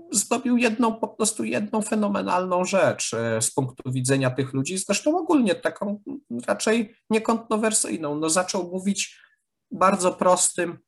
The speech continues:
czytelnym, zrozumiałym językiem, pokazał, i to jest ich wielki sukces, e, nawet jeżeli w faktach nie znajduje pokrycia, to w percepcji, tak, że słucha ludzi, że słucha tej Polski powiatowej,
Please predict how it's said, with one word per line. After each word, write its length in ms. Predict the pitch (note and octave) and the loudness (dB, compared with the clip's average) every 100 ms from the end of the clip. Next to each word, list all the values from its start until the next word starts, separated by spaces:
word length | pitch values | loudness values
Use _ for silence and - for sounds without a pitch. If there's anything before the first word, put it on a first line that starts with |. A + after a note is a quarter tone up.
| _ _ _ - | _ _ _ -8
czytelnym, 760 | - - E3+ D3+ D3+ C#3 B2+ - - | -4 0 4 6 6 4 2 -2 0
zrozumiałym 800 | B2+ B2+ C#3+ C#3 C3+ C#3 C3+ B2+ | 0 2 2 2 2 2 2 2
językiem, 580 | A#2+ A#2+ C#3 D3+ C3 - _ _ - - _ | 2 0 -2 -4 -4 -10 _ _ -20 -20 _
pokazał, 680 | - D#3+ - F3+ E3+ D3 D3+ | 0 2 8 8 8 6 4
i 120 | C#3 | 0
to 100 | B2+ | 0
jest 200 | D#3 C#3+ | 2 2
ich 140 | C3+ B2+ | 0 -2
wielki 340 | D3 D3 C3 | -2 -2 -2
sukces, 600 | B2 C#3+ - C3+ B2+ - _ _ _ | -2 -2 -2 -2 0 -2 _ _ _
e, 280 | - C3+ B2 | 2 4 6
nawet 300 | D3 E3+ F#3 | 4 2 2
jeżeli 380 | F3+ F#3 F#3 G3 | 0 2 0 -4
w 80 | - | 2
faktach 460 | B3 A3+ - B2 | 2 2 -4 -4
nie 100 | C3+ | -2
znajduje 480 | B2 B2 B2 B2 A#2 | 0 -2 -2 -2 -4
pokrycia, 600 | - A#2+ A2 G#2 - A#2+ - | -6 -6 -6 -6 -4 -6 -2
to 100 | C#3 | -2
w 100 | - | 4
percepcji, 680 | F3+ - G3+ F#3 - - B2+ | 2 4 4 4 2 -2 4
tak, 340 | C#3+ E3+ - _ _ - | 4 4 -2 _ _ -2
że 180 | C#3+ D#3 | 2 4
słucha 340 | G#3 G3+ F3 | 4 4 2
ludzi, 460 | E3+ B2+ - - _ _ _ _ - | 2 0 -2 -12 _ _ _ _ -4
że 80 | B2+ | 2
słucha 300 | - G3+ F3+ | 2 2 0
tej 180 | F3+ E3+ | -2 -2
Polski 400 | E3+ C#3+ - A#2 | 0 0 0 -4
powiatowej, 760 | A2 G2+ F#2 - F2+ - B2+ | -8 -6 -8 -8 -8 -8 -12